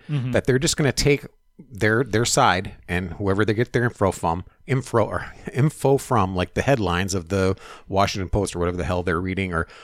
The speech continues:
Speaker 2: or, or C N N or, or, or A B C, whatever. They're getting their, their snippets there, and they're gonna just go with it. They're gonna trust with it. Trust in Fauci or whatever. And they're not gonna listen to anything you say,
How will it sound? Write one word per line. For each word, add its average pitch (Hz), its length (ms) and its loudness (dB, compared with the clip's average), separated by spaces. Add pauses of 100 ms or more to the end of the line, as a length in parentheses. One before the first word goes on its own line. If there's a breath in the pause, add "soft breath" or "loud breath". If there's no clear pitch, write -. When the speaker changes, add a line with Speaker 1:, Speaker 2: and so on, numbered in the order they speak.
(140 loud breath)
Speaker 2:
or, 82 240 0
or 85 320 -4
C 104 240 -2
N 95 80 0
N 92 300 -2 (120)
or, 78 100 -8
or, 85 300 -8
or 82 380 -4
A 92 120 -2
B 90 80 -6
C, - 200 -6
whatever. 90 400 0 (100)
They're 98 120 -4
getting 98 280 -6 (320 loud breath)
their, 87 240 -2
their 80 120 -2
snippets - 400 -2
there, 98 220 2
and 85 120 -4
they're 95 80 -4
gonna 107 220 -4 (120)
just - 200 -10
go 90 120 -2
with - 180 -4
it. - 80 -12
They're 90 100 -8
gonna 87 120 -4
trust - 320 -4
with 85 100 -10
it. 82 120 -12
Trust - 280 -2
in 98 80 -4
Fauci 95 480 -6 (120)
or 87 100 -4
whatever. 71 280 -2 (400 loud breath)
And 92 220 -4
they're 104 160 2
not 113 300 0
gonna 104 160 -4
listen 98 240 -4
to 82 60 -6
anything 92 320 -8
you 82 80 -8
say, 76 240 -4